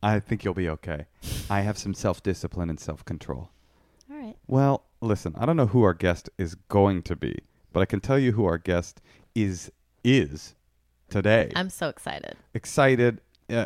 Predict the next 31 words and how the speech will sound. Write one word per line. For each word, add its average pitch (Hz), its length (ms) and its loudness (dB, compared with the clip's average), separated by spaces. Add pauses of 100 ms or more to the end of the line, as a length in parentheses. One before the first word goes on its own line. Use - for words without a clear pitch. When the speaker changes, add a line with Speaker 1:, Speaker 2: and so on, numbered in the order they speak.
Speaker 1:
a 110 80 4
wonderful 120 460 4
comedian. 104 500 2
Speaker 2:
She 104 120 0
is 214 100 -4
so 185 320 0
funny. 156 440 -8
Speaker 1:
Someone 131 300 2
we've 117 160 2
known 110 260 2
for 101 300 0
forever, 92 680 0
but, 87 300 -2
uh, 101 220 -4
who's 98 200 -2
had 87 160 0
just 90 240 -6
a 85 220 -2
phenomenal 92 880 -2 (240)
year 101 600 0 (180)
this 85 300 -6
year. 78 300 -4 (340)
She 131 200 -2
is 127 140 0
the 110 160 2
host 143 360 0
of 87 320 -2
The 101 200 -2
Circle 113 640 -4
on 90 200 -2
Netflix 95 580 -4